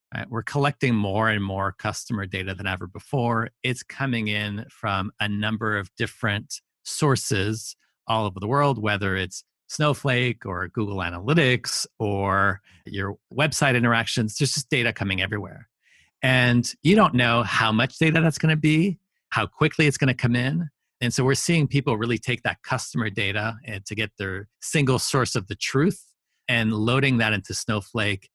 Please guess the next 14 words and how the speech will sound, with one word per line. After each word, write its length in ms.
getting 220
real-time 460
results 420
in, 360
and 280
not 220
having 340
to 140
wait 360
for 160
the 180
typical, 800
you 80
know, 80